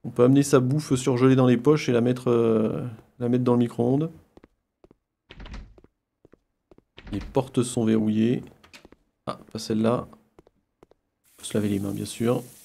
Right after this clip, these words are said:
Par contre, on ne peut pas boire. Allez, petit passage aux toilettes. Et on gagne de l'expérience. Et j'imagine qu'au plus on gagne de l'expérience, euh, sur un boulot, au plus on, entre guillemets, on monte en grade.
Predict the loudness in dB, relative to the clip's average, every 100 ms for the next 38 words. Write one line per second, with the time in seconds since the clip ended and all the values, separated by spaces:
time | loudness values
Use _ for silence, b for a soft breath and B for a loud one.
0 | -20 -20 -20 -20 -20 -20 -20 -20 -20 -20
1 | -20 -20 -20 -20 -20 -20 -20 -18 -12 -2
2 | 0 4 2 4 4 4 6 6 6 2
3 | -4 _ _ _ -20 -20 -14 -14 -14 -18
4 | -16 -12 -4 -2 0 2 4 4 2 -4
5 | -8 -20 -20 _ _ _ _ _ _ _
6 | _ _ _ _ _ _ _ _ _ _
7 | _ _ _ _ _ _ _ _ _ _
8 | _ _ _ _ 0 4 4 6 6 4
9 | 4 4 6 4 2 0 0 4 6 6
10 | 6 4 4 2 4 6 6 6 4 4
11 | 4 4 4 2 2 0 0 2 4 4
12 | 4 2 -2 0 0 -2 -6 -10 -6 -4
13 | 0 2 2 0 0 0 4 4 2